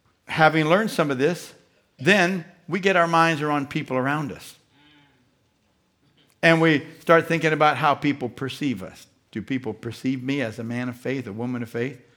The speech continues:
Do they esteem me as somebody who has an in with God or is getting things done?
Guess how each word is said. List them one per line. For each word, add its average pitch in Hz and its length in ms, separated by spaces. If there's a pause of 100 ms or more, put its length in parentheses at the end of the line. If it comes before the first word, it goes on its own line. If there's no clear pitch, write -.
(240)
Do 120 120
they 117 160
esteem 135 500
me 156 400 (480)
as 113 180
somebody 131 440
who 131 140
has 127 220
an 127 100
in 135 180
with 127 160
God 135 360
or 110 120
is 107 80
getting 139 260
things 131 240
done? 135 340